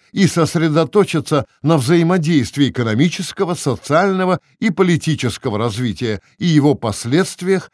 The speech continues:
в отношении неравенства. Но такой естественный эксперимент невозможен. Что неудобно для нас и трагично для их участников –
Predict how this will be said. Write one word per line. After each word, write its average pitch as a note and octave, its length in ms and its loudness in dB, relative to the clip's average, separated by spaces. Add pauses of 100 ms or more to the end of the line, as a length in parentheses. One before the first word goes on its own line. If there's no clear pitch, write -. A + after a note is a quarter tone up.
(140)
в C3 80 -4
отношении A#2+ 640 -2
неравенства. F2 840 -4 (1000)
Но G2+ 140 -4
такой A2+ 420 -2
естественный A2 840 -2
эксперимент B2 840 -4 (640)
невозможен. G2+ 840 -4 (640)
Что - 340 0
неудобно F#3 680 4
для D3+ 220 0
нас D#3+ 360 -2
и F3 140 -6
трагично D3 720 -2
для A#2+ 200 0
их B2 200 -2
участников – A#2+ 840 -6